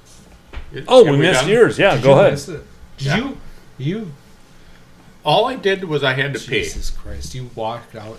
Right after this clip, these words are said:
Speaker 3: in the middle of the douche of the week.
Speaker 2: Yeah, well.
Speaker 3: Okay, well, okay, douche of the week.
Speaker 1: <laughs> Okay, Sun
Speaker 2: Okay.
Speaker 1: Country Airlines flight attendant.
Speaker 2: Oh.
Speaker 1: Um, flying,
Speaker 3: Oh.
Speaker 1: flying from, um, Las Vegas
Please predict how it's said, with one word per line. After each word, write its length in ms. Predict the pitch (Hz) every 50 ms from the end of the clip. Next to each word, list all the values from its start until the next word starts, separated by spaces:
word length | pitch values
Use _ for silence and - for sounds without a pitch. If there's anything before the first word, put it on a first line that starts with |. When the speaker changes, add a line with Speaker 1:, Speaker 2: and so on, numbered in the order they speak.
| 104 101
Speaker 3:
in 80 | 104
the 60 | 104 104
middle 220 | 107 107 110 107
of 100 | 101 98
the 60 | 98 104
douche 180 | 104 104 - -
of 120 | 101 101
the 40 | 101 101
week. 100 | 101 101
Speaker 2:
Yeah, 220 | 101 107 143 160 160
well. 440 | 151 147 151 147 139 135 120 107 110
Speaker 3:
Okay, 300 | 113 113 110 107 104 107
well, 220 | 107 107 107 107 110
okay, 260 | 110 110 110 107 107
douche 320 | 107 107 110 110 107 -
of 80 | - 120 117
the 40 | 117
week. 580 | 117 113 139 135 - 147 131 - 151 147 143 - - - - - -
Speaker 1:
<laughs> 400 | - 151 143 139 - - - -
Okay, 340 | - 175 - 175 - - - - -
Sun 260 | - - - 190 185 185
Speaker 2:
Okay. 100 | 147 170
Speaker 1:
Country 300 | 185 180 170 147 - 160 147
Airlines 500 | 143 147 147 143 139 135 135 131 113 -
flight 280 | - - 127 123 117 113
attendant. 500 | 110 - - 104 98 95 90 92 90 - - - - - - - - - - - - - -
Speaker 2:
Oh. 220 | 101 107 101 95
Speaker 1:
Um, 160 | 85 80 78 - - - - - - -
flying, 500 | 113 117 123 - - 147 156 156 156 123
Speaker 3:
Oh. 760 | 123 120 117 117 113 113 107 104 104 98 95 92 90 90 80 - - - - - - -
Speaker 1:
flying 460 | - - - 135 135 135 135 131 127
from, 420 | 113 - - 113 123 127 127 123 123
um, 380 | 117 113 110 107 101 95 90 - - - - - - - - - - - - - - - - - - - - - - - - - - - - -
Las 340 | 110 110 113 117 - -
Vegas 640 | - 127 127 131 139 139 143 143 135 135 - -